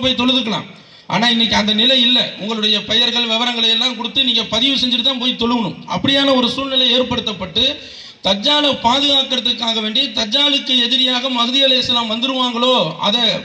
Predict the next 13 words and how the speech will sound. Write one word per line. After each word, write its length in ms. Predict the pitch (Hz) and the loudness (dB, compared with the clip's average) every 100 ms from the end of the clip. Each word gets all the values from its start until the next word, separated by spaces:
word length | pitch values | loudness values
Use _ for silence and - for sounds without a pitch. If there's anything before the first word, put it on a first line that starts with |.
| 196 | -6
முன்கூட்டியே 540 | 277 - 285 262 285 240 | -6 -2 0 2 0 0
தெரிந்து 280 | 262 277 277 220 | 0 0 0 -2
கொண்டு 200 | 247 254 262 | -2 2 2
அவங்களுக்கு 460 | 233 247 240 214 233 220 - - - | 2 -2 -2 0 0 0 -4 -8 0
பாதுகாப்பு 540 | 220 277 285 277 247 247 | 2 4 2 2 0 0
தரணுங்கிறதுக்காக 760 | 233 269 277 254 220 220 220 208 | 0 2 2 2 0 -2 0 0
வேண்டி 220 | 196 180 202 - - - - | 0 0 0 0 -6 -12 -4
நம்மளுடைய 400 | 196 233 226 220 196 | 0 2 2 0 0
டேட்டாக்கள் 540 | 247 262 277 247 247 233 | 0 2 0 2 2 2
முதல் 260 | 247 247 | 0 -2
கொண்டு 160 | 233 262 247 | -2 0 0
இன்னைக்கு 260 | 233 214 202 | 0 -2 -2
ஹரம்ல 300 | 233 240 254 | -2 -2 0